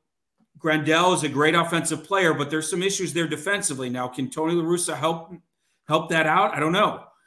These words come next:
Uh, can they move Grandal into the D H and bring in a good defensive catcher? I don't know. Can they move Grandal?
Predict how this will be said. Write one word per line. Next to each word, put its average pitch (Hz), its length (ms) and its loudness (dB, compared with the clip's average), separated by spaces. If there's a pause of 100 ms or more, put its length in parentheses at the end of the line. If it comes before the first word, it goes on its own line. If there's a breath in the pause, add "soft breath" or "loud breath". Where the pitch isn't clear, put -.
(200 soft breath)
Uh, 120 140 -12
can 127 160 -8
they 131 80 0
move 160 240 0
Grandal 160 460 4
into 165 100 0
the 151 60 -6
D 160 240 -2
H 196 180 -2
and 147 100 -4
bring 156 180 -2
in 160 100 0
a 143 60 0
good 139 340 -4
defensive 165 500 -4
catcher? 196 400 -8
I 147 80 -2
don't 151 160 0
know. 185 220 -2
Can 131 160 -6
they 131 80 -2
move 180 320 -2
Grandal? 127 400 -4